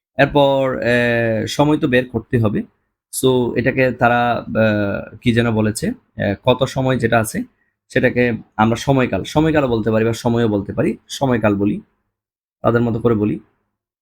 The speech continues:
এগুলোতে কোনো, আমি জিনিসটা বুঝতে পারলে হইল। এখন গুরুত্বপূর্ণ বিষয় হচ্ছে যে প্রারম্ভিক যে মূলধন, সেই মূলধনটা কিন্তু, স্যার, এখানে দেওয়া নাই।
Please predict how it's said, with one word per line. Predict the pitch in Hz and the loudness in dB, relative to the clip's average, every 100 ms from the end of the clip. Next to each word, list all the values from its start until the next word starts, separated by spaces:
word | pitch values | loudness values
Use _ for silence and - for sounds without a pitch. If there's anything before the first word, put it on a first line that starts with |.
| - - | -12 -4
এগুলোতে | 143 151 156 | 0 0 0
কোনো, | 160 143 - - - | -2 -2 -6 -16 -6
আমি | 117 160 135 | 0 0 2
জিনিসটা | 143 165 165 | -2 -2 -2
বুঝতে | 135 - | -2 -2
পারলে | - 107 104 | 0 2 2
হইল। | 101 98 101 _ _ _ _ _ _ _ _ - | 0 -2 -8 _ _ _ _ _ _ _ _ 0
এখন | 151 190 185 156 | 2 2 0 0
গুরুত্বপূর্ণ | 131 - 113 113 | 0 -2 -2 0
বিষয় | 104 - 117 | 0 0 -2
হচ্ছে | 110 208 285 - _ _ _ | 0 -2 -2 -6 _ _ _
যে | - - | -2 0
প্রারম্ভিক | - 123 123 120 113 | 4 2 2 -2 0
যে | 113 | 0
মূলধন, | 110 110 110 107 - _ | 2 2 0 -2 -12 _
সেই | - 147 | 0 0
মূলধনটা | 131 120 120 127 | 2 0 0 -2
কিন্তু, | 123 120 | -2 -6
স্যার, | 110 117 | -2 -2
এখানে | 110 107 | 0 -2
দেওয়া | 95 90 | -2 -4
নাই। | 90 | -6